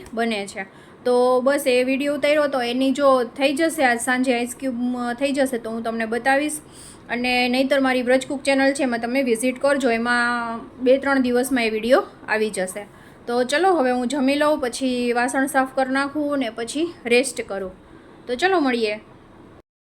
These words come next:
ફ્રેન્ડ્સ, અત્યારે વાગી ગયા છે પાંચ અને જો મેં અહીંયા હેર ઓઇલ બનાવ્યું છે, તો એ હેર ઓઇલ છે જો આ રીતનું. તો હવે ગાળવાનું છે, just ખાલી ગેસ ઓફ કર્યો મેં એટલી વાર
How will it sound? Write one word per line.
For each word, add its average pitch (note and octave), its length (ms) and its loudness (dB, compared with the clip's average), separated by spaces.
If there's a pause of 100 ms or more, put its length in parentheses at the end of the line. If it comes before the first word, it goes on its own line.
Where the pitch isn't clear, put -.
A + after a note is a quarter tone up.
ફ્રેન્ડ્સ, D#4+ 500 -2
અત્યારે D#4 300 -4
વાગી C#4 320 0
ગયા C4+ 160 -2
છે C4+ 160 -10
પાંચ D#4+ 480 -4 (300)
અને B3+ 240 -6 (220)
જો D4 180 0
મેં B3+ 160 -4
અહીંયા B3+ 220 0
હેર D4 300 0
ઓઇલ C4 160 6
બનાવ્યું C4 420 2
છે, D4+ 200 2
તો D4 120 2
એ A#3+ 240 6
હેર B3+ 120 8
ઓઇલ B3 220 6
છે D4 320 0 (1000)
જો B3+ 60 -8
આ A#3+ 80 -6
રીતનું. A#3 400 -6 (1500)
તો A#3+ 120 4
હવે A#3+ 80 6
ગાળવાનું C#4 560 4
છે, D#4+ 120 -4
just C4+ 540 0
ખાલી C4+ 240 0
ગેસ C4+ 300 2
ઓફ C4+ 260 0
કર્યો C#4+ 300 4
મેં C4 160 0
એટલી B3 220 -6
વાર B3 240 0